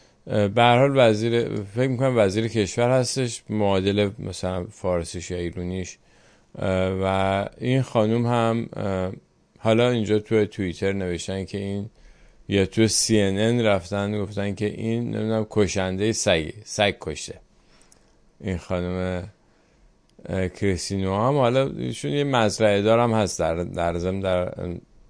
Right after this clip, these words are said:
م-، ایالت مونتانا مزرعه بزرگی مثل که دارن و مزرعه دار هستن و اونجا حالا یه سگی رو زدن کشتن،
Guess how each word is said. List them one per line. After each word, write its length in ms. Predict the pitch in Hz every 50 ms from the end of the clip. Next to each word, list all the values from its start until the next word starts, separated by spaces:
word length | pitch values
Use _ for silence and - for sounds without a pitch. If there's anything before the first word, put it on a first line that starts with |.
| - - - -
م-، 100 | 98 95
ایالت 540 | 98 95 - - 101 95 90 95 92 - -
مونتانا 560 | 110 104 98 92 87 - - 90 90 92 101
مزرعه 500 | 104 101 92 87 82 82 87 85 87 95
بزرگی 420 | 95 95 90 82 92 95 92 95
مثل 220 | 92 90 85 - -
که 100 | 87 85
دارن 300 | 82 87 87 92 98 101
و 260 | 101 98 92 90 - - - 90
مزرعه 280 | 90 87 85 87 87 87
دار 140 | 95 113 120
هستن 200 | 127 117 - 139
و 40 | 131
اونجا 300 | 127 123 117 120 131 139
حالا 140 | 131 127 139
یه 100 | 139 131
سگی 400 | 123 - 131 127 131 131 131 131
رو 120 | 131 127
زدن 320 | 120 117 104 104 107 110 107
کشتن، 380 | - 104 90 82 - - 85